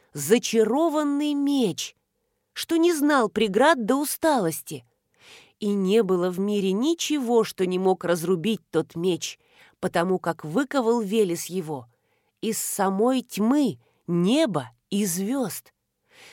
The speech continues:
И так силён и страшен был тот меч, что даже самих богов он мог лишить жизни. И быстро Марья Маревна с тем мечом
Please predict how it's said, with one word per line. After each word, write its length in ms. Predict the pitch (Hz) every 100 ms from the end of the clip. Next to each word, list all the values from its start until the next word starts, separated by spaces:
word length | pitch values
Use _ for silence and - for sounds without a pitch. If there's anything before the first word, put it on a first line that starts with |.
| - _
И 120 | 190 196
так 340 | - 254 240
силён 540 | - 175 185 208 214
и 40 | 160
страшен 680 | - - 196 339 330 349 311
был 200 | 311 269
тот 240 | 269 262
меч, 460 | 262 254 156 - - _ _ _ -
что 300 | - - 214
даже 320 | 220 240 240
самих 440 | - 233 247 277
богов 540 | 190 220 233 294 381 -
он 140 | 370
мог 280 | 330 311 -
лишить 400 | 262 269 285 220
жизни. 580 | 190 226 175 147 143 117 _ _ _ _ _ _ _ _ _ -
И 140 | 170
быстро 600 | 135 131 311 330 - 151
Марья 440 | 151 180 175 147 151
Маревна 600 | 143 147 269 330 196 160
с 140 | -
тем 220 | - 185 160
мечом 520 | 185 - - 180 127